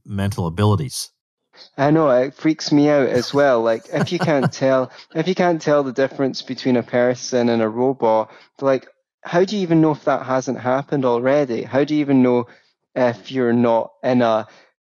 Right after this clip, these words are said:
Speaker 2: virtuality r-, world? I mean, someone put forward the thought experiment, which is quite clever, that said,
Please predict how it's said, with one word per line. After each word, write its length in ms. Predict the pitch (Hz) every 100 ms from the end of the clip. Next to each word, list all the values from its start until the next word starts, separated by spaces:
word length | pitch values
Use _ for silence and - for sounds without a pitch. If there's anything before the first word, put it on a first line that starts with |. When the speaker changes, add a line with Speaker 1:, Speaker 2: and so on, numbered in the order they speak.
| _ _ _
Speaker 2:
virtuality 640 | - 135 131 139 127 123 -
r-, 540 | 127 123 120 - -
world? 440 | 139 135 165 147 135
I 60 |
mean, 200 | 131 131
someone 640 | - 151 147 147 127 113 - _ _ -
put 240 | 147 139
forward 340 | - 123 120
the 180 | - 113 _ _ -
thought 220 | 139 131
experiment, 640 | - - - 113 110 110 -
which 200 | 113 113
is 100 | -
quite 300 | - 117 -
clever, 600 | - 135 127 107 110 117 - - - -
that 220 | 131 -
said, 520 | - 135 120 117 110